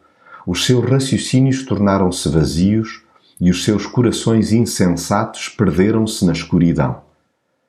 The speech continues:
Dizem-se sábios, mas não têm juízo. Em vez de darem glória ao Deus imortal, adoraram imagens do homem mortal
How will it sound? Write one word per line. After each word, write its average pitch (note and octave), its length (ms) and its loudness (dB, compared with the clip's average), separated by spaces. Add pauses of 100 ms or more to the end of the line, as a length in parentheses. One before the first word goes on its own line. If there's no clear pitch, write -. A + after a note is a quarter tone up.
(140)
Dizem-se G2+ 480 2
sábios, A#2 720 -2 (360)
mas D#2+ 140 -2
não E2 180 2
têm E2 300 2
juízo. D2+ 560 0 (560)
Em F2 160 2
vez F#2 200 2
de F2+ 120 2
darem F#2 460 2
glória E2 720 0 (300)
ao E2 260 0
Deus G2 360 2
imortal, D#2 760 0 (440)
adoraram F2+ 460 0
imagens F2+ 720 2
do D2 180 -2
homem D#2+ 300 2
mortal E2+ 640 -2